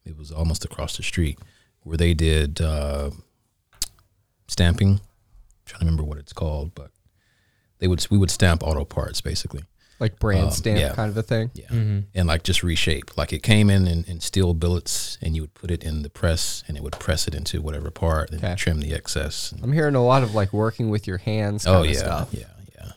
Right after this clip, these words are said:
Speaker 1: I had some really physical, tough jobs. And you had to spray graphite into the press before you put the billet in there so it wouldn't stick. So I'd come out just covered in black. Had to, see, people see me now in suits, and they're like, "Ah, it's, you know,
Speaker 3: <laughs>
Speaker 1: pretty boy." And, you know,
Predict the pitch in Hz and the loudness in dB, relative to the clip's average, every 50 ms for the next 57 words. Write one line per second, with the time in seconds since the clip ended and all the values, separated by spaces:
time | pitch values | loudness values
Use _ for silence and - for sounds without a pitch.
0 | _ _ _ _ - 76 87 92 85 - - 78 78 76 80 78 73 76 - - | _ _ _ _ 0 4 4 4 4 4 2 2 2 2 2 2 0 0 0 0
1 | 80 - 82 - - 80 78 78 80 78 - _ _ _ _ _ _ _ _ _ | 0 0 0 -2 0 -2 -2 -2 -4 -6 -10 _ _ _ _ _ _ _ _ _
2 | _ _ _ - - 76 - - - - - - - - - - - - - - | _ _ _ 0 0 0 2 0 -4 -4 -4 -4 -6 -8 -10 -10 -10 -10 -8 -10
3 | - - _ _ _ _ _ - - 92 95 104 92 87 - - - 98 95 87 | -10 -10 _ _ _ _ _ -2 4 6 6 6 6 6 4 4 4 4 4 4
4 | 85 87 82 85 85 - 98 87 85 82 78 - - - 87 85 85 82 - - | 4 4 4 2 2 2 2 4 4 4 2 -2 -4 -4 -2 0 0 0 0 -2
5 | 82 80 - - - 92 85 85 - - - - - - - 85 82 82 85 - | -2 -4 -2 2 4 4 4 4 2 0 -4 -6 -4 -2 0 2 2 2 0 0
6 | 90 82 - 76 73 87 87 90 85 85 82 80 78 78 78 - - 78 73 73 | -2 -2 -2 -2 0 0 2 2 2 2 2 2 2 2 0 0 -2 -2 -4 -4
7 | 69 - - - - - 92 90 87 85 - - - - 71 69 - - - - | -6 -8 -8 -8 -4 0 2 2 2 0 -2 -6 -6 -4 -4 -4 -6 -4 -2 -2
8 | 85 80 78 73 73 69 - - - - - - 78 73 73 73 71 73 78 78 | 0 0 0 -2 -2 -4 -6 -6 -8 -6 -6 -8 -8 -8 -8 -10 -12 -14 -8 -4
9 | 80 80 78 - - - - 80 82 82 - - - - _ _ _ - - 101 | -4 -4 -4 -4 -8 -10 -10 -10 -10 -10 -12 -14 -20 -20 _ _ _ 0 2 6
10 | - 147 147 147 127 - - 117 107 101 92 87 90 90 92 90 85 80 - - | 6 6 6 6 4 4 6 6 6 6 6 4 4 4 4 4 4 2 2 4
11 | 95 95 95 90 - - - - 80 80 78 78 80 95 123 104 90 78 69 69 | 4 4 4 2 0 -2 -2 0 0 2 2 2 2 4 4 6 6 4 4 2
12 | 71 73 67 - - - - - - - - - - 175 165 139 - 151 147 - | -2 -4 -6 -8 -10 -12 -14 -12 -10 -10 -8 2 8 10 10 10 12 10 10 10
13 | - 151 143 135 127 110 110 110 107 104 101 101 104 101 101 98 95 95 98 98 | 10 8 10 10 10 10 10 10 10 10 10 10 8 8 6 6 6 4 4 2